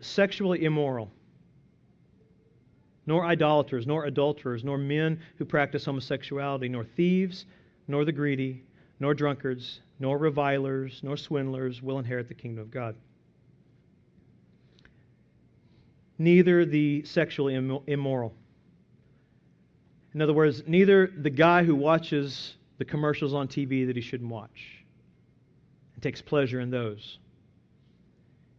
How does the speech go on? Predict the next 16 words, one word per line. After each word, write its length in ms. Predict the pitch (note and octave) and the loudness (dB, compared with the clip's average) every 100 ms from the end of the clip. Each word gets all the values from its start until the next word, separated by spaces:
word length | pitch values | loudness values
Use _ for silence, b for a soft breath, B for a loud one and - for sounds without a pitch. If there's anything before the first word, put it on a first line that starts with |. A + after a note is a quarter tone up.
| _ _ _ _ - | _ _ _ _ -4
Lustful 360 | C#3+ C#3+ - B2+ | -2 -2 -6 -4
thoughts. 640 | C3+ A#2 - - - - - _ _ _ _ _ _ _ _ _ _ _ _ _ _ _ _ _ _ _ _ _ | -2 -2 -4 -16 -18 -20 -20 _ _ _ _ _ _ _ _ _ _ _ _ _ _ _ _ _ _ _ _ _
Roaming 360 | C#3 D#3 D3+ C#3 | 0 2 2 -2
the 80 | C#3 | -2
internet 380 | D3+ C#3 B2+ | -2 -2 -2
in 60 | A#2+ | -4
places 340 | B2+ B2+ B2+ | -4 -4 -4
you 60 | A#2+ | -10
shouldn't 280 | - C3+ A#2+ | -10 -10 -8
go. 220 | A#2 G2+ - _ _ _ _ _ _ _ _ _ - | -8 -10 -18 _ _ _ _ _ _ _ _ _ 2
Living 400 | D3+ E3+ E3+ D#3+ | 6 8 6 2
in 100 | D3+ | -2
a 40 | |
state 340 | - D#3+ D3+ | -2 2 2
of 100 | B2+ - b b | 2 -6 b b
constant 500 | E3 D#3+ D#3+ D#3 | 0 0 0 -4